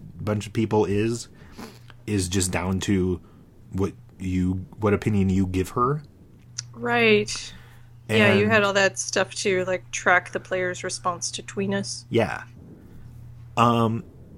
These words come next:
Speaker 1: this game is way more linear, and this game is also way more direct about what the player character's opinion seems to be.
Speaker 2: Mm.
Speaker 1: But I think we can leave it up to the player somewhat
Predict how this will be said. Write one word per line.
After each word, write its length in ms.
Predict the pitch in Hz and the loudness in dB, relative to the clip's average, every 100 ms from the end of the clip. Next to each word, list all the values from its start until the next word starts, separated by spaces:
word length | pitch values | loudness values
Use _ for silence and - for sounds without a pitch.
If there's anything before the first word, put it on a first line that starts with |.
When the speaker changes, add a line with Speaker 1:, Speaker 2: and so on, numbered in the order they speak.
| - - | -18 -4
Speaker 1:
this 280 | 113 151 - | 2 2 4
game 340 | 156 147 139 | 2 4 4
is 180 | 113 113 | 2 0
way 360 | 92 107 123 123 | 2 4 6 4
more 400 | 101 107 110 98 | 2 2 4 2
linear, 580 | 98 104 78 76 90 - - - - - - - | 2 0 0 -4 -8 -10 -18 -20 -20 -20 -20 -8
and 160 | 107 110 | -2 -2
this 120 | - | 2
game 200 | 131 131 | 2 4
is 100 | 110 | 6
also 280 | 131 135 113 | 6 6 2
way 300 | 92 107 120 | 4 2 4
more 260 | 120 120 | 4 4
direct 540 | 107 95 87 98 - - | 4 0 -2 -4 -4 -2
about 260 | 90 95 90 | 2 4 4
what 300 | 92 95 87 | 2 0 -2
the 280 | 85 85 - - - | -6 -6 -10 -20 -4
player 220 | 101 95 | -2 0
character's 480 | - 92 85 92 82 | -2 -4 -2 -2 -4
opinion 480 | 80 101 98 98 98 | -4 -2 0 0 -2
seems 320 | 120 113 - | -2 -4 -4
to 100 | 113 | -2
be. 360 | 113 135 156 - - - - - - - - - 240 | 0 0 -2 -6 -18 -20 -20 -20 -20 -20 -20 -6 4
Speaker 2:
Mm. 460 | 233 220 190 180 - - - - | 6 6 4 0 -6 -16 -14 -4
Speaker 1:
But 280 | 101 117 | 4 4
I 140 | 98 123 | 6 0
think 600 | - - 156 170 - - - - - - - | -2 2 4 4 0 -12 -16 -20 -20 -20 -12
we 460 | - 113 117 117 110 | -2 2 4 4 0
can 680 | - - 147 143 123 107 - | -4 0 4 4 2 -2 -6
leave 320 | 87 101 123 | -4 2 4
it 80 | 117 | 6
up 160 | 110 - | 4 4
to 100 | 110 | -2
the 80 | 101 | -2
player 400 | - 123 101 92 | 2 4 4 2
somewhat 640 | - 104 95 76 - - | 0 0 0 -2 -8 -14